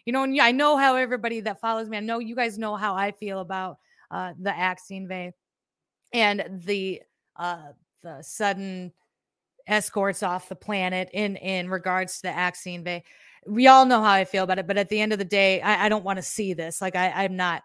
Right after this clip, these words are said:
celebrating it. I don't consider it a win. I never consider this kind of shit as a win. Um, it was a sad deal. We watched it. We were praying for him. Lots of people were praying for him, but things got a little weird after that. So it happened. And then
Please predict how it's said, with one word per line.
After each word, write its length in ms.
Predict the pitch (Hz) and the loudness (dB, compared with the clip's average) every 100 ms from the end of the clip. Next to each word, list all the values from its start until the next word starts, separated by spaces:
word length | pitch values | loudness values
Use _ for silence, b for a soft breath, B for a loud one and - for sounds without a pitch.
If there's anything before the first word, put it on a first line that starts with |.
| _ | _
celebrating 680 | - - 180 180 180 180 180 | -8 -4 -2 -2 -4 -6 -6
it. 100 | 170 | -4
I 140 | 175 | -2
don't 180 | 180 170 | -2 -4
consider 420 | - 196 202 185 | -10 -8 -4 -2
it 100 | 175 | -2
a 40 | 165 | -4
win. 320 | 160 180 170 | -4 -6 -4
I 120 | 165 | -2
never 260 | 202 220 180 | 0 0 0
consider 380 | 170 165 175 160 | -6 -12 -10 -10
this 120 | 165 | -10
kind 200 | 165 156 | -12 -12
of 40 | |
shit 200 | - 156 | -12 -12
as 100 | 160 | -12
a 80 | 175 | -12
win. 240 | 160 160 - b b b b b | -12 -14 -14 b b b b b
Um, 360 | 202 180 175 - | 4 4 0 -2
it 80 | 208 | 0
was 100 | 196 | 0
a 80 | 196 | 4
sad 320 | 247 220 185 | 8 8 6
deal. 220 | 202 165 | 2 2
We 160 | 190 180 | 2 4
watched 420 | 196 208 - 214 | 6 6 4 0
it. 160 | 202 180 | 0 0
We 220 | 180 190 185 | -6 -4 -2
were 180 | 190 | -4
praying 380 | 190 226 220 202 | -2 2 2 0
for 200 | - 214 | -4 -2
him. 100 | 196 175 | -2 4
Lots 300 | 220 240 - | 6 6 0
of 80 | |
people 260 | 214 214 180 | -8 -6 -4
were 140 | 190 | -4
praying 380 | 185 202 190 190 - | -4 -2 -2 -4 -4
for 160 | 196 | -4
him, 120 | 196 - b b b b | -4 -8 b b b b
but 160 | 247 | 2
things 260 | 349 392 359 | 4 4 6
got 140 | 403 | 6
a 60 | 392 | 6
little 180 | 370 302 | 4 4
weird 300 | 330 330 262 | 4 6 6
after 260 | 185 202 | 4 -2
that. 160 | 175 151 | -6 -6
So 100 | 220 | -4
it 60 | |
happened. 500 | 190 277 302 320 294 - | 4 4 4 0 -4 -2
And 160 | 240 | 2
then 260 | 240 226 | 2 0